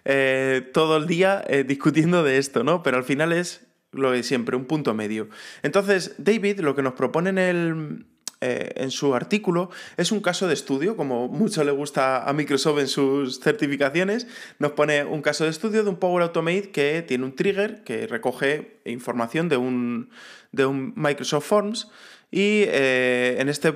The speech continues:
bucle, lo que, en este bucle, perdón, en este flujo lo que tenemos que hacer es básicamente con esa información del Microsoft Forms, rellenar una plantilla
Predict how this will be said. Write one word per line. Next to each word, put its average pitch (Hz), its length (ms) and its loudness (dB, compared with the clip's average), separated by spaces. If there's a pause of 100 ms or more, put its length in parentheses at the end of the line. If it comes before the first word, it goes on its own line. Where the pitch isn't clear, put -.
bucle, 202 380 2
lo 180 100 0
que, 131 140 -2 (100)
en 120 220 -2
este 123 180 -4
bucle, 117 320 -2
perdón, 123 440 0
en 127 120 0
este 139 240 0
flujo 190 320 0
lo 202 140 -2
que 131 80 -2
tenemos 139 260 -2
que - 80 -6
hacer 185 240 0
es 147 300 0 (520)
básicamente 143 540 -2
con 117 120 -2
esa 123 140 -4
información 139 580 -2
del 113 120 -4
Microsoft 143 420 -2
Forms, 214 320 -2
rellenar 135 440 0
una 131 260 -2
plantilla 135 640 -4